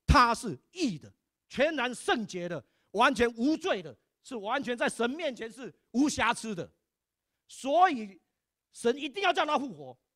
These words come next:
因为他的复活就证明他宝血的功效。我再讲一次，因为他的复活啊，证明他的宝血是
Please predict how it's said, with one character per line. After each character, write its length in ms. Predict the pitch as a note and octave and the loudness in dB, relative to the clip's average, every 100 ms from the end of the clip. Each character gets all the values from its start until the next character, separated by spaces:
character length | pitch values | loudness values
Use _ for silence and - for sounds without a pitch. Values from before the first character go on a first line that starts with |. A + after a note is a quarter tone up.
| _ _ _ _ _ _ _ _ _ _ _ _ _ _ _ _ | _ _ _ _ _ _ _ _ _ _ _ _ _ _ _ _
因 180 | E4+ F#4+ | -6 -2
为 80 | F#4 | 0
他 100 | F4 | 0
的 120 | D#4+ | 2
复 200 | F4+ D#4 | 2 2
活 120 | A#3+ | 0
就 160 | A3+ E4 | -2 -4
证 220 | - G4 | 2 2
明 200 | A#3+ B3+ | 2 -4
他 120 | - | -4
宝 240 | - A3+ D4 | -4 -2 -2
血 140 | G3 | -4
的 80 | F3 | -10
功 180 | F#3 F#3+ | -12 -8
效。 240 | G3 G2 _ _ _ _ _ _ | -8 -8 _ _ _ _ _ _
我 100 | D3 | -16
再 100 | G3+ | -12
讲 200 | F3+ C#3+ | -12 -14
一 20 | |
次， 220 | D3+ D#3 - _ _ _ _ | -16 -20 -20 _ _ _ _
因 220 | F4+ F#4+ | -4 0
为 160 | G4 F#4+ | 4 4
他 140 | D#4+ | 4
的 100 | E4 | 0
复 280 | A#3+ F#4+ E4 | 0 0 0
活 180 | A#3 A#3+ | 0 -2
啊， 220 | G#3+ B2+ _ _ _ | -4 -6 _ _ _
证 260 | - A4 F4+ | 4 8 8
明 200 | C#4 D#4 | 4 -2
他 100 | D#4 | 2
的 100 | E4 | 2
宝 320 | - D#4 F4 | 2 2 2
血 220 | F4+ C4+ | 2 -4
是 180 | B3 C#4+ | -4 -6